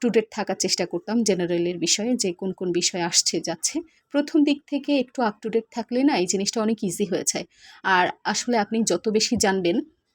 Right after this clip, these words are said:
জেনারেলের ক্ষেত্রে, বিশেষ করে এই যে বাংলাদেশের আন্তর্জাতিক বিষয় বলি, একই সাথে ইংলিশ এবং বাংলার যে ফ্রি হ্যান্ড রাইটিং বা রচনা যেটাকে বলেন, এটাতে আপনি অনেক ভালো করতে পারবেন যদি এসব বিষয়গুলো থেকে আগে জানা থাকে।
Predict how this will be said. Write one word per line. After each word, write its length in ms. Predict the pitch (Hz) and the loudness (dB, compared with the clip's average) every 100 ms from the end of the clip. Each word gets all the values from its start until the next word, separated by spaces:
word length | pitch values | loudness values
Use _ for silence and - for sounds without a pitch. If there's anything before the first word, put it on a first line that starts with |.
| 196 | 0
জেনারেলের 560 | 202 190 190 196 196 | 0 2 -2 -2 -2
ক্ষেত্রে, 440 | 202 - 214 - 190 | -4 -6 -6 -4 -4
বিশেষ 340 | 190 - 196 | -4 -4 -6
করে 240 | - 185 180 | -4 -2 -2
এই 320 | 170 175 180 | -2 -2 -2
যে 340 | 175 180 175 175 | 0 0 0 -2
বাংলাদেশের 640 | 180 185 185 185 220 233 | 2 2 2 0 0 0
আন্তর্জাতিক 560 | 196 202 247 247 233 185 | -2 0 0 0 -2 0
বিষয় 300 | 196 214 175 | 0 0 -2
বলি, 200 | 175 240 | -2 0
একই 220 | 226 - | 0 -2
সাথে 380 | 180 190 - 185 - - _ | -6 -6 -6 -8 -8 -20 _
ইংলিশ 420 | 214 214 214 233 247 | 0 2 4 2 0
এবং 220 | 214 208 | 0 2
বাংলার 320 | 180 175 180 | 2 2 -2
যে 180 | - 180 - | -4 -6 -2
ফ্রি 160 | 240 | 0
হ্যান্ড 200 | 214 202 | 2 2
রাইটিং 280 | 175 165 185 | 0 0 0
বা 80 | 180 | 2
রচনা 360 | 185 185 240 220 | 2 2 2 2
যেটাকে 360 | 185 175 170 | 0 -2 -6
বলেন, 280 | 175 170 190 294 _ _ - | -6 -4 -4 -6 _ _ -4
এটাতে 320 | 214 214 214 | 0 0 -2
আপনি 220 | 208 226 - | -4 -4 -2
অনেক 200 | 208 190 180 | -4 -4 -10
ভালো 340 | 170 214 220 | -4 2 2
করতে 280 | 220 170 175 | 2 -2 -4
পারবেন 340 | 170 156 170 | -8 -6 -6
যদি 440 | 180 190 180 233 302 _ _ _ - | -2 -2 0 -2 -2 _ _ _ -6
এসব 240 | 208 214 | -2 -2
বিষয়গুলো 440 | 185 - 190 196 | -2 -2 -2 -2
থেকে 220 | 196 214 226 | -4 -4 -2
আগে 260 | 180 196 | -2 -2
জানা 280 | 190 175 170 | 0 0 0
থাকে। 280 | - 190 | -4 -12